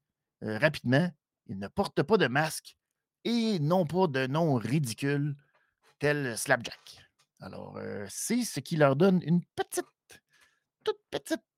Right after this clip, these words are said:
coche d'avance. Et, ben, ils sont amis avec M J F. Donc, tu sais, quelque part, c'est mieux que, que de faire ça à l'écran. Faire, « Nous, on est amis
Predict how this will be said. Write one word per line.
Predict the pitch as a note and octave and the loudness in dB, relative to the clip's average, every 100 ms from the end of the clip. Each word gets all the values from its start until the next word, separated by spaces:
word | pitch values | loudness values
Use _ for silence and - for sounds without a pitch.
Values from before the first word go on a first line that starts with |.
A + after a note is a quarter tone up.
| _ _ _ | _ _ _
coche | A#3 G#3 - | 2 2 0
d'avance. | C#3+ B2 C#3 F3+ F3+ - | 0 0 -2 -6 -12 -4
Et, | C#4 C#4 G3+ - _ _ _ _ - | 0 0 0 -6 _ _ _ _ 2
ben, | F3 G#3 | 4 6
ils | F#3+ F3+ | 4 0
sont | - D4+ A#3+ | 0 2 2
amis | A3+ C4 | 4 4
avec | C#3+ D3 | 2 2
M | C3 | 0
J | A2 G2 | -2 -6
F. | - - _ _ _ - | -12 -20 _ _ _ -2
Donc, | C3 D3+ F#3+ D3+ - - _ _ - | 6 6 6 -2 -12 -20 _ _ -2
tu | C3+ | 2
sais, | D3 C3 - | 2 0 -6
quelque | B2+ _ - | -10 _ 0
part, | B2+ C#3+ C3+ G#2+ _ _ _ _ _ _ _ _ | 2 4 0 -4 _ _ _ _ _ _ _ _
c'est | - - A#3+ A3+ | -14 -4 0 4
mieux | G3+ G#3+ G#3 F3 _ _ _ _ _ - | 6 6 4 0 _ _ _ _ _ -2
que, | C#3+ C3 B2 A#2 G#2+ _ _ _ _ _ - | 2 2 2 -2 -6 _ _ _ _ _ -12
que | B2 A#2 A2+ A2 G#2+ | -8 -8 -8 -10 -8
de | A2 | -8
faire | G#2 A#2 A2 | -4 -2 -2
ça | - C3 A#2+ | -4 -2 0
à | |
l'écran. | A2+ - A#2 A2 G#2 _ | -2 -8 -8 -8 -8 _
Faire, « | - G#2 G#2 G#2+ - _ _ _ | -16 -12 -12 -14 -20 _ _ _
Nous, | - C3+ | -8 -4
on | C#3+ C3 A#2+ | -2 0 -2
est | A#2 - | -4 -6
amis | A2+ B2 B2+ | -2 -2 -2